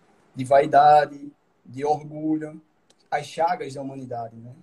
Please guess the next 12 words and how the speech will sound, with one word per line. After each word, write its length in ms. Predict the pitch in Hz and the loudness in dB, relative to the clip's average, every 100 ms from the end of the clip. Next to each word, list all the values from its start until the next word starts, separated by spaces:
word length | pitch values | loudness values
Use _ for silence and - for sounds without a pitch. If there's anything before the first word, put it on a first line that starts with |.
| _ | _
Então, 200 | 131 151 | -12 -8
a 20 | 151 | -6
partir 200 | 170 185 | -8 -6
do 80 | |
momento 360 | 185 175 160 226 | -6 -4 -6 -8
que 80 | 165 | -10
eu 80 | 196 | -10
consigo 640 | 190 170 - 175 160 156 | -10 -10 -12 -14 -12 -8
ir 60 | 156 | -6
me 100 | 160 | -6
desvencilhando 880 | 170 156 - 202 - 190 160 156 | -10 -16 -10 -10 -10 -10 -10 -8
delas, 400 | 151 160 202 185 | -4 -4 -4 -8